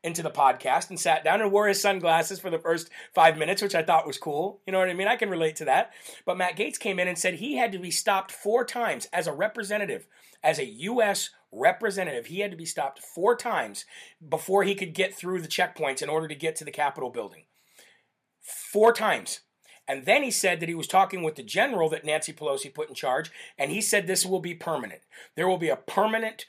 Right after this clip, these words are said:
strike force on the ground, on our soil, forever, under Nancy Pelosi.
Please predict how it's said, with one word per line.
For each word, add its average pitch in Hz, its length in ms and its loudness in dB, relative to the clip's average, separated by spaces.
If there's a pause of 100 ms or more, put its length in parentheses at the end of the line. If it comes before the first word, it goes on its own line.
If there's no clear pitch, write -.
(160)
strike 196 540 2
force 123 440 -4 (260)
on 165 200 2
the 190 80 -2
ground, 151 480 0 (480)
on 175 240 10
our 233 140 6
soil, 151 520 0 (140)
forever, 160 680 6 (680)
under 175 260 4
Nancy 165 360 0
Pelosi. 143 560 -2